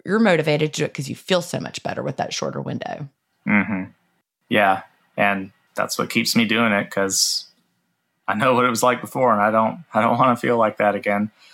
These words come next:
Speaker 2: And I'm not normally someone who's good at being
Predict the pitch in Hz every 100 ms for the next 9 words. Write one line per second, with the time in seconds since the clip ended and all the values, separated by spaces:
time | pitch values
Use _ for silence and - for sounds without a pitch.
0 | _ _ _ 117 117 110 104 - 110 135
1 | 120 123 135 120 101 120 113 110 107 -
2 | 120 110 95 - 104 101 98 98